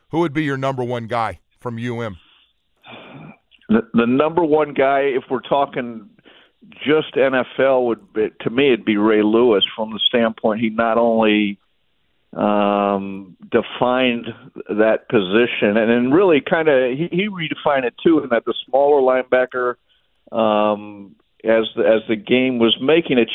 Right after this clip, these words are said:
Speaker 2: change, making it, it was a slow turn at that point too, more passing. Um, but he,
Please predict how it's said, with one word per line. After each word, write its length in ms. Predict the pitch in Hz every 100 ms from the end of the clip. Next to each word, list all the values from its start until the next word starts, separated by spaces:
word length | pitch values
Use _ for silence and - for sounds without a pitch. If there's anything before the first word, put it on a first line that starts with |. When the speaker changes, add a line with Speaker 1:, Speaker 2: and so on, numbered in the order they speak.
| -
Speaker 2:
change, 360 | 120 110 107 -
making 280 | 139 139 131
it, 120 | 113
it 100 | 107
was 220 | 104 113
a 200 | 113 -
slow 200 | 135 131
turn 280 | 123 113 110
at 140 | 107
that 220 | 117 113
point 260 | - 110 110 -
too, 280 | 113 104 - - _ -
more 220 | 117 113
passing. 640 | - 117 113 - 107 98 104 _ _ _ -
Um, 800 | 110 113 107 107 101 104 98 95 _ _ _ _ _ _ _ -
but 380 | - 131 123
he, 180 | 131 135